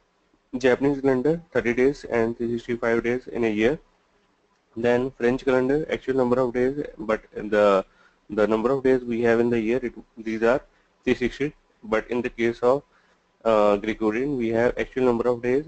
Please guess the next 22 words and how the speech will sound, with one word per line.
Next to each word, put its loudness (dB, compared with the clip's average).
and, 0
and -2
we -4
have, 0
uh, 4
in -2
a 4
year 2
we -6
will -4
have -8
three -4
sixty-five -6
days. -10
So -4
we -10
will -6
just -8
take -8
the -6
G -8
calendar -4